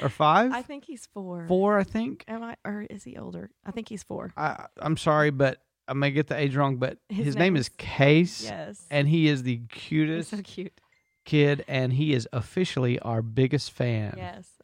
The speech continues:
Speaker 2: I, I thought it was so cute that he said, "If you're Jonathan."
Speaker 1: He, yeah. He said, "If you're Jonathan, I just want you to know I listen to your broadcast." I think he said he goes out on the porch, or his parents go out on the, no, his mom said they go out on the porch and listen to the broadca-,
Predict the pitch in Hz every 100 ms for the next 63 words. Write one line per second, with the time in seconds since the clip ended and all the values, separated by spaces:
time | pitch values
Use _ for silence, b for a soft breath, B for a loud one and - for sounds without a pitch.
0 | - 208 220 - 220 - 226 202 202 208
1 | - 190 190 202 190 185 185 190 180 196
2 | - 208 196 190 226 - 226 170 - -
3 | 165 143 113 - 160 156 156 170 190 196
4 | 220 196 147 160 160 156 143 139 135 151
5 | 151 156 135 135 143 139 131 143 - 131
6 | 123 110 131 135 131 127 B B - 151
7 | 156 - 240 269 208 214 180 160 143 143
8 | 120 151 151 139 123 107 - 156 196 196
9 | - - 147 123 117 - 165 175 165 160
10 | 156 - - 160 B B B B - 175
11 | 208 214 180 135 151 156 170 151 143 -
12 | 131 127 127 127 117 110 b b b -
13 | 147 151 156 135 135 117 110 123 123 113
14 | 123